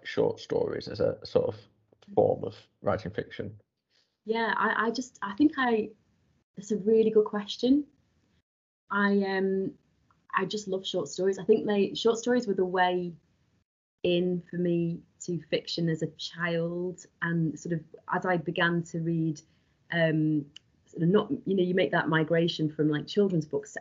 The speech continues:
Speaker 2: adults' books. And when I was a kid, which was a very, very long <laughs> time ago, um, there wasn't young adult fiction, really. It didn't really exist. So you sort of made this unholy leap, which I think was brilliant because you, you know, you just go for it, um,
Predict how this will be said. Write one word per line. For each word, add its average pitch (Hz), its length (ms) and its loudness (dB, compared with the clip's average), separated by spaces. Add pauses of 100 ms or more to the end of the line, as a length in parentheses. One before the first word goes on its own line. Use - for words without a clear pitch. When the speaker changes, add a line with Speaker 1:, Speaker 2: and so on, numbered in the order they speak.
Speaker 2:
adults' 160 260 -2
books. - 340 -2
And 156 100 4
when 175 100 4
I 202 180 4
was 214 140 4
a 156 40 -6
kid, 143 260 -6
which - 160 -10
was 147 180 -2 (300)
a 147 60 -2
very, 180 300 4
very 180 300 2
long 196 220 4
<laughs> - 120 -6
time 311 260 10
ago, 156 400 4 (420)
um, 190 280 2
there 208 100 8
wasn't 254 340 2
young 214 260 6 (100)
adult 202 320 -2
fiction, - 420 -4
really. 160 380 -2
It 151 80 -6
didn't 214 240 2
really 208 240 6
exist. 165 440 -4 (220)
So - 120 -4
you 196 180 4
sort 254 160 -4
of 269 100 -4
made 226 260 0
this 180 280 -4 (320)
unholy 214 460 2
leap, 190 320 -4
which - 160 -4
I 247 120 4
think 175 340 -4
was 156 200 -6 (240)
brilliant 180 400 4
because 160 320 -4
you, 160 240 -4 (140)
you 175 100 -2
know, 180 80 -4
you 151 440 -2
just - 240 -14
go 170 260 0
for 139 140 -4
it, 143 200 -8
um, 151 380 0